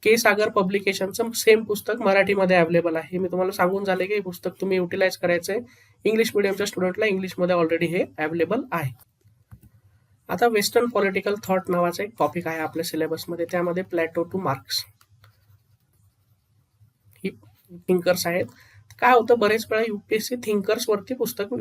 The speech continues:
अ, क्वेश्चन्स विचारतं. तर आता फिफ्टी मेजर पॉलिटिकल थिंकर्स जे आहेत आपल्याला पॉलिटिकल सायन्समधले, त्यांचा अभ्यास, याची पीडीएफ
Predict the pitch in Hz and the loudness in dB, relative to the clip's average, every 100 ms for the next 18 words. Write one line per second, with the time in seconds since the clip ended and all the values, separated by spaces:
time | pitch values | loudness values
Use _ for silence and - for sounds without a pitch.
0 | 165 - 196 180 165 - 190 - _ 202 | -4 0 2 4 2 -6 -12 -12 _ -2
1 | 185 220 240 214 185 185 - 131 - - | -2 -4 -2 0 4 2 2 -4 -6 -20
2 | - - _ 208 220 240 - 202 - 262 | -20 -20 _ 2 2 0 0 -2 0 2
3 | 247 208 226 233 196 190 208 220 214 190 | 4 6 4 2 0 0 0 -2 0 -2
4 | 190 202 190 190 175 - - - 156 165 | 0 0 4 4 4 0 -16 -12 -4 0
5 | 156 104 - - 170 170 175 180 - 160 | 0 -2 -6 -2 0 0 -2 -2 0 0
6 | 165 175 160 190 208 196 208 175 165 160 | 2 0 -2 -4 -6 -2 0 0 -2 -4
7 | 190 - 190 190 | -6 -4 0 0